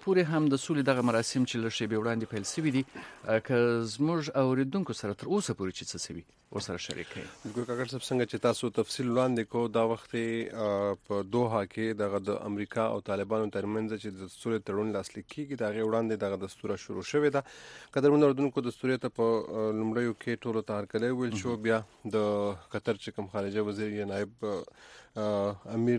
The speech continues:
Speaker 2: دی، هغه وینا وکړه. مهمې خبرې پکې د امریکا د خارجه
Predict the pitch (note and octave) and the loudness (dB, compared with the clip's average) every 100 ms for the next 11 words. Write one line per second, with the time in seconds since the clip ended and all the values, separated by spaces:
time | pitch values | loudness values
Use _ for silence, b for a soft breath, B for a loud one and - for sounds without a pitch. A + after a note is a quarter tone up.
0 | A2 A2+ G#2 A2+ B2 A#2+ A2+ A2+ - A2+ | 4 2 4 4 4 4 4 4 2 2
1 | A2+ - A#2+ C3+ C3+ - A2+ B2 A#2+ A#2+ | 0 0 2 4 2 0 0 2 0 -4
2 | - B2 C3 B2 G#2+ G#2+ G#2 G#2+ A#2+ A#2 | -4 -4 -4 -2 2 4 2 0 2 2
3 | G#2+ - G#2 G#2 | 2 -2 -2 0